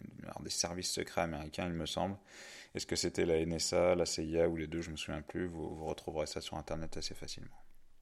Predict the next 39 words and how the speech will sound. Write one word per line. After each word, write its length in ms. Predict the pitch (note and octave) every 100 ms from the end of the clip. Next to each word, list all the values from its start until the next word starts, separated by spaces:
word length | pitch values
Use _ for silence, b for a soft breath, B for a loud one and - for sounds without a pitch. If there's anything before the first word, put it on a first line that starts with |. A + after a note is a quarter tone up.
| - - - - - - - B B B B -
Epstein 520 | F#2+ - A2 A#2 B2 - - b -
venait 220 | F2+ G#2
lui 80 | F#2
rendre 240 | E2 E2
visite 300 | E2 F2+ B2
dans 120 | F2 D#2+
les, 140 | D#2
dans 300 | - E2 D#2+
les 100 | D2+
bureaux 320 | D#2+ F2+ A#2+
pour 180 | B2 -
parler 200 | E2+ E2
stratégie 460 | - - - D2 D2
fiscale 520 | - - A2+ B2 - -
avec 240 | G#2 G#2
les 80 | G2
dirigeants. 440 | F#2+ F#2 D#2+ - - - B B B B B -
Les 80 | D2+
liens 160 | D2+
entre 160 | D2 -
Epstein 360 | D2+ - D#2
et 60 | B1
Apollo 440 | - C#2 F#2 B2
étaient 180 | F2+ -
plus 400 | - - A#2+ G#2+
étroits 400 | F2+ - G2 A2
que 120 | A2+
les 120 | E2 E2
déclarations 560 | E2+ - D#2 D#2 G2+
des 220 | F2+ E2
uns 80 | D#2+
et 60 | D#2
des 180 | D#2+ F#2
autres 180 | G#2
ne 80 | E2+
le 80 | D#2+
laissent 160 | D#2 -
penser 300 | D#2+ - G2+
aujourd'hui. 520 | E2 E2 D2 -